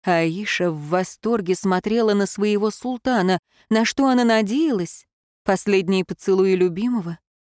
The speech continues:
Мимолётную ласку? Слово благодарности? Но повелитель её сердца лишь недоумённо пожал плечами,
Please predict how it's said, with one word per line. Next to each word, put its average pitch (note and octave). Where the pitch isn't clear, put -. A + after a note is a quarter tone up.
Мимолётную G#3
ласку? F#3+
Слово B3+
благодарности? G#3
Но F#3+
повелитель E3
её D#3
сердца F#3
лишь E3+
недоумённо F3+
пожал E3+
плечами, F3